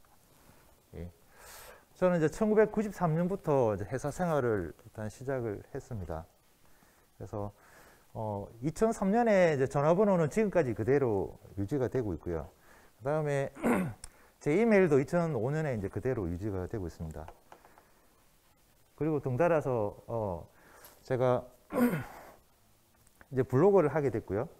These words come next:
이 블로그를 통해서 최근에는 이제 뭐 트렌드가 이제 노트북이지 않습니까? 그죠? 노트북을 시작했고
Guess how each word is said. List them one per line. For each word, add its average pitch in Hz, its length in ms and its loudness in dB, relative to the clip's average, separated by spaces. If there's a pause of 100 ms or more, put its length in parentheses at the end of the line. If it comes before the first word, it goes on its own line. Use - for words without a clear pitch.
(680)
이 143 60 -8
블로그를 180 420 2
통해서 117 680 -2 (440)
최근에는 240 580 4
이제 120 420 2
뭐 117 220 -6
트렌드가 147 600 2
이제 95 140 -4
노트북이지 123 680 -2
않습니까? 98 480 -8
그죠? 107 220 -4 (380)
노트북을 123 460 -6
시작했고 127 640 -6